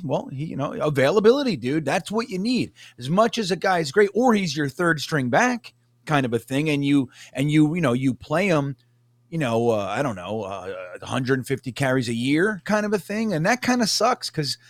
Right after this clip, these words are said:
I believe in Michael Carter. I love him to death, man.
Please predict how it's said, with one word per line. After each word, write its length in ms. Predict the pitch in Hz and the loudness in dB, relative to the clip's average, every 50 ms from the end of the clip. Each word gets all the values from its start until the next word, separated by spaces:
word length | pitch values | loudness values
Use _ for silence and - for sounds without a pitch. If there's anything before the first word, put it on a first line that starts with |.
| - - | -12 -4
I 120 | - 147 190 | 0 0 2
believe 340 | 180 180 160 156 196 226 208 | 2 2 2 2 2 0 0
in 100 | 190 160 | 0 0
Michael 260 | 139 127 123 123 107 | 0 0 0 -2 -6
Carter. 280 | - - 120 113 110 | -4 -2 -2 0 0
I 80 | 110 117 | -2 -2
love 280 | 117 120 131 165 180 156 | -2 0 0 0 0 0
him 120 | 135 117 | -4 -6
to 80 | 104 110 | -6 -6
death, 340 | 98 131 165 196 - - - | -4 -2 -2 -2 -2 -4 -8
man. 280 | 101 101 101 101 101 | -10 -10 -8 -10 -12